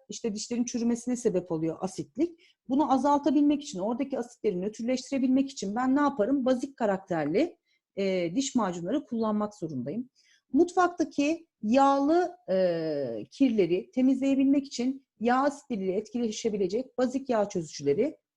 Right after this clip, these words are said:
kullanılır demiş. Lab-, e, lavabolarda ya da ısıtıcılarda oluşan kireçleri sökebilmek için kireç sökücünün, e, şeyi nedir? Kireç sökücü asit özellik göstermek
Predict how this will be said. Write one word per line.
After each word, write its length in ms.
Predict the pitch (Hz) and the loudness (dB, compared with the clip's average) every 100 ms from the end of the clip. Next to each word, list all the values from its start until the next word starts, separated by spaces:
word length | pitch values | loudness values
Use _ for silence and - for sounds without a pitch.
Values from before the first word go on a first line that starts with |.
| _ | _
kullanılır 580 | 233 208 202 190 175 | -4 -2 -2 -4 -4
demiş. 420 | 151 139 240 - - _ _ - | -6 -6 -6 -12 -18 _ _ -4
Lab-, 380 | 233 269 269 196 | 0 0 0 2
e, 220 | 208 208 | 4 4
lavabolarda 600 | 262 320 330 311 302 277 | 4 2 2 2 2 2
ya 200 | 302 277 | 2 2
da 300 | 269 277 - _ - | 2 0 -6 _ -10
ısıtıcılarda 640 | - - 269 262 277 269 | -10 -4 -2 2 2 2
oluşan 520 | 294 269 269 247 254 - _ | 0 -2 -2 -4 -4 -6 _
kireçleri 680 | - 208 247 254 - 269 285 | -10 -2 -2 -2 -2 0 0
sökebilmek 680 | - 277 262 202 196 180 - | -2 -4 -2 -2 -2 -4 -6
için 360 | - 285 370 _ _ _ | -6 -6 -6 _ _ _
kireç 320 | - 277 320 | -2 -2 -2
sökücünün, 880 | - 254 - 180 190 170 147 - _ - | -4 -6 -4 -4 -2 -2 -4 -8 _ -10
e, 340 | 165 156 151 147 143 139 139 131 139 127 | -6 -4 -6 -6 -8 -8 -8 -10 -16 -20
şeyi 380 | - - 220 220 | -14 -4 -2 2
nedir? 440 | 254 196 269 330 - _ | 2 2 -2 -4 -12 _
Kireç 200 | 196 196 | -2 -2
sökücü 580 | - 160 - 202 294 - _ _ _ | -4 -10 -8 -6 -6 -8 _ _ _
asit 400 | 214 220 320 311 - | -4 -2 -4 -4 -4
özellik 720 | 208 175 160 147 180 311 - _ _ - | -4 -2 -4 -2 -4 -6 -8 _ _ -2
göstermek 800 | 220 214 - 156 156 240 302 | -2 -2 -6 -4 -2 -4 -6